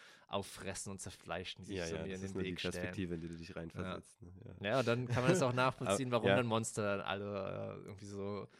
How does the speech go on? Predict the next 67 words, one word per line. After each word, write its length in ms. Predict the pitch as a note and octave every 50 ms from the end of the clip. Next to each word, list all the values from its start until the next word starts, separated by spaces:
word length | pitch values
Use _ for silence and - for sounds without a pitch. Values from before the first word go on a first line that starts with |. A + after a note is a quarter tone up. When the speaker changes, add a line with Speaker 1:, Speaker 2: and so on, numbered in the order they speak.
| - -
Speaker 2:
Das 140 | G#2 A2 A2
ist 100 | A#2+ A#2+
natürlich 280 | A#2+ G#2+ - B2 A#2+ G#2+
Speaker 1:
ohne 60 | A#2
Speaker 2:
ja 60 | A#2
für 100 | A2+ A2+
Speaker 1:
Ziel 60 | A#2 G#2
Speaker 2:
die 60 | A2
Speaker 1:
töten. 80 | A#2 A2
Speaker 2:
Immersion, 480 | A2+ A2+ A2+ G#2 G#2+ A#2+ A#2+ A#2+ A#2 G#2+
ne? 100 | G#2+ G#2
Das 120 | F#2+ - G#2
machst 200 | G2 F#2+ - -
du 40 |
ja 60 | G2+ G2
nur, 140 | G2+ G2
um 100 | F#2 F#2+
die 80 | F2+ F2+
Story 360 | - - F#2+ F#2 F#2 F#2 E2+
wirklich, 320 | F2 F2+ F#2 F2+ - - -
äh, 160 | G2 F#2 E2
genauso 400 | F2+ F2+ F2+ F2+ F2+ F2 F2+ F2 - -
nachzuvollziehen, 720 | F#2+ F#2 F2 F2 - F#2 - - E2+ - - - F2+ E2+
wie 60 | E2
sie 100 | E2+ E2
gedacht 320 | E2+ E2 E2 E2+ - -
ist, 100 | - E2
ne? 40 | -
Speaker 1:
Total, 380 | - - - F#2+ F#2 F2+ F2 F2+
nicht, 200 | G2+ G2 - -
weil 100 | G2+ G2
ich 140 | F#2 - -
ein 120 | F#2+ F2+
Psychopath 640 | - - - F#2+ - G2 - - - G2 - - -
bin 120 | F#2+ F#2
oder 180 | F#2 F#2 F#2+ F#2+
sowas. 460 | G2 F#2+ F2+ - F#2 - - - -
Speaker 2:
Aber 160 | C3 C3 C3+
ich 400 | C3+ A#2+ C3 A#2+ A#2 - - B2
kann 120 | - C3+ C3
das 80 | B2+ -
total 200 | A#2 - B2+ A2+
nachvollziehen, 400 | A2+ A#2 - C#3+ B2+ - B2+ A#2
das 120 | A2+ A#2+
macht 180 | A2+ A2+ A2+ -
manchmal 260 | A#2 A2+ A2+ B2 A#2
noch 120 | A2+ A2+
so 140 | - - B2
ein, 180 | A#2 A#2 A#2 G#2
gerade 220 | A2 A#2 B2 A#2
bei 80 | A#2+ A2+
dieser 200 | A2+ G#2+ A2+ A2
stilisierten, 920 | - - A#2+ G#2+ G#2+ G2+ G2+ G#2 A2+ - - A2 G#2 G#2 G#2 G#2 G#2 F#2+
äh, 180 | G#1+ A1 - G#2
Gewalt 560 | F#2+ G#2 F#2 F#2 F#2 F#2 G2+ A2 G#2 - -
nochmal 220 | A2 G#2 A2 G#2+
so 60 | G2+
einen 80 | G#2 -
extra 580 | - A2+ - - - - A2 G#2+ G2+ G2+ G#2 G2+
befriedigenden 880 | G2+ G2+ F#2+ - - A2+ A2 G#2+ A2 G2 G#2+ G#2 G#2 G2+ G2+ G2+ G2+
kleinen 360 | - - G#2 G2+ G2+ G2+ F2+
Kick, 280 | - - B2 A2+ - -
wenn 120 | G2+ F#2+
du 100 | G2 G2+
dann 220 | F#2 G2 G2 G2 F2+
wirklich 200 | F#2+ F#2 F#2+ -
die 100 | -